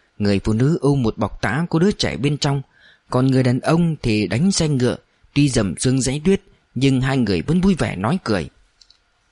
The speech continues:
Hắn ấn tượng nhất người đàn ông là một gã lùn, còn cô vợ lại cao ráo thon thả. Thầm nghĩ cuộc đời thật không công bằng, để lại cho Võ Đại Lang xấu xí lấy được Phan Kim Liên. Đáng thương cho người đàn ông đường đường thân cao bảy thước như hắn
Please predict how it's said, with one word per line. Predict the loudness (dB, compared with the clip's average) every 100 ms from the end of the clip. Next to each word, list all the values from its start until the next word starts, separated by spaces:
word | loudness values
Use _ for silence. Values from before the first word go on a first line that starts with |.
| _ _ _ -4
Hắn | -2 0
ấn | 2 2
tượng | 0 0 0
nhất | 0 -2
người | -2 0 0
đàn | -2 0
ông | 0 -2 -6 -12 -4
là | 0 0
một | -2 -2
gã | 0
lùn, | 2 2 2 0 -8 _ _
còn | -2 0
cô | 2 2
vợ | 2 -2 -2
lại | -4 -2
cao | 0 0
ráo | 2 0
thon | 0 0 0
thả. | -4 -4 -12 _ _ -2
Thầm | 0 4
nghĩ | 2
cuộc | 2 0
đời | 0 0 0
thật | -2 0
không | 0
công | 2 0 0
bằng, | -2 -4 _ -14 -2
để | 0
lại | 2 0 -2 -2
cho | -2
Võ | 0 0 0
Đại | 0 -2
Lang | -2 -2
xấu | 0 0 2
xí | 2 2
lấy | 2
được | 0 -2
Phan | 0 0
Kim | 0 0
Liên. | 2 0 -2 _ -20 _ -4
Đáng | 0 0
thương | 2 2 2
cho | 2
người | 2
đàn | 0 -2
ông | 0 0 -2 -8 _ -2
đường | 0 2
đường | 2 2
thân | 2 0
cao | 0 0 0
bảy | -2 -2
thước | -2 -2
như | -4 -2 0
hắn | 0 -2